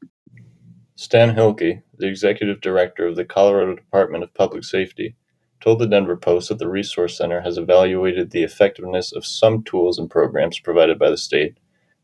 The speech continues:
but there is still no information on whether the state's approach overall is making schools safer. According to Jill Hunsaker Ryan, executive director of the Colorado Department of Public Health and Environment,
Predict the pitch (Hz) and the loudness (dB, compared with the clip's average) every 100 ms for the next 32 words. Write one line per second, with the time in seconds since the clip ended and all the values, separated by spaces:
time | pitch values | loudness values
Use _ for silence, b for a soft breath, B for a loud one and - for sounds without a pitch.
0 | _ 90 90 98 92 - - 110 107 98 | _ -2 2 2 0 0 4 6 6 4
1 | 92 92 90 87 90 85 87 87 85 85 | 0 -4 -4 -2 -2 0 2 2 2 -4
2 | - 85 85 - - 87 87 92 85 87 | -4 -4 -4 -6 0 0 0 -6 0 2
3 | 92 76 82 85 82 85 - - 85 - | 4 2 -2 -6 -6 -8 -10 -6 -6 -4
4 | - 87 - - - _ _ _ _ _ | -2 -2 -4 -12 -12 _ _ _ _ _
5 | _ - - _ _ _ _ _ _ _ | _ -20 -20 _ _ _ _ _ _ _
6 | _ _ - 117 113 135 123 117 104 107 | _ _ -10 0 2 2 0 -2 2 2
7 | 101 98 101 - 95 95 90 82 76 65 | 2 2 0 2 0 0 -2 0 0 -2
8 | - _ _ _ - 101 107 113 120 107 | -6 _ _ _ -12 -2 0 0 -2 -2
9 | 95 95 92 90 82 80 90 87 87 87 | 0 0 0 -6 -6 -2 0 2 2 -2
10 | 87 - 92 85 82 87 - 92 90 - | -4 -4 -2 -2 -6 -10 -4 -2 -2 -2
11 | 90 90 87 82 - 87 80 90 85 - | 0 0 -6 -14 -14 -4 0 2 2 -4